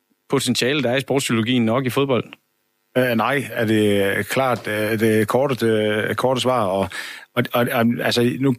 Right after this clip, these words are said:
Speaker 2: nu kender jeg jo B S, fordi jeg også var i Midtjylland på, på det tidspunkt, hvor han kom, og, øh, han er, han er jo rigtig, rigtig dygtig, ikke kun til det med at, at tage den enkelte spiller, men også det der med relationerne mellem hinanden. Øh,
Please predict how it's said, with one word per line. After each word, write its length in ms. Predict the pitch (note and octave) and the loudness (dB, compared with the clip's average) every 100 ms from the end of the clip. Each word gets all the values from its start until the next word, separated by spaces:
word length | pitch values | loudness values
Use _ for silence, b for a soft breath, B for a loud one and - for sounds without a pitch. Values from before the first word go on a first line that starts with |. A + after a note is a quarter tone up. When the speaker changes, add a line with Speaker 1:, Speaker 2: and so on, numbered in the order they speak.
| - | 0
Speaker 2:
nu 100 | C#3 | 0
kender 240 | A#2+ D3+ | 2 0
jeg 160 | C#3+ A#2+ | 2 2
jo 200 | G#2+ G#2+ | 2 2
B 80 | A#2 D3 B2+ | 2 0 -2
S, 60 | |
fordi 160 | - A#2+ | 0 2
jeg 80 | B2 | 2
også 180 | B2+ | 2
var 120 | B2+ C3 | 0 2
i 80 | |
Midtjylland 440 | A#2 B2+ B2 A2 A2+ | 2 2 2 2 2
på, 380 | A2+ G#2+ G2+ G2+ | 2 0 -2 0
på 100 | A#2 | 0
det 120 | A#2+ | 2
tidspunkt, 320 | C3+ B2 A#2 | 2 2 0
hvor 80 | A2 | 2
han 120 | G#2 | 0
kom, 300 | G2+ B2+ C#3 | 0 -2 -2
og, 280 | A2+ G#2 G2 B B B B - | -2 0 -2 B B B B -2
øh, 60 | C3 A2+ G#2+ G#2 C2 C2+ - | 2 4 2 0 0 -2 0
han 180 | - | 2
er, 140 | C3+ C3+ - | 2 0 -2
han 160 | - | -2
er 40 | D3 | 0
jo 100 | C3 - _ - - | -2 -6 _ -8 -4
rigtig, 240 | E3 C#3+ | -2 0
rigtig 280 | C#3+ C3+ A#2+ | 0 -2 -2
dygtig, 300 | D#3 - C3 | -2 0 0
ikke 140 | D3 | 0
kun 220 | - D#3+ | 0 0
til 120 | D#3 C3 | 2 2
det 120 | C#3 | 2
med 100 | C#3 | 2
at, 340 | B2 G#2+ G#2+ | 0 0 0
at 80 | C3 | 0
tage 120 | C3+ | 0
den 120 | C3+ | 0
enkelte 340 | C3 D3+ A2+ G#2 | 0 0 0 -2
spiller, 300 | - C3 B2+ B B B - | 0 0 0 B B B -2
men 100 | A#2+ | 0
også 160 | C3+ | 2
det 80 | D3+ | 0
der 100 | C#3+ | 2
med 360 | C3 C3 C3 A2+ | 2 2 2 2
relationerne 580 | A#2 A#2 E3+ D#3+ A#2 A2+ | 0 0 0 2 2 4
mellem 280 | C#3+ C#3 | 2 2
hinanden. 500 | G#2 G#2+ A#2 C#3+ A2 G#2 | 2 2 2 2 0 0
Øh, 580 | A2+ A2 G2+ G2 G2 | 0 2 0 0 -2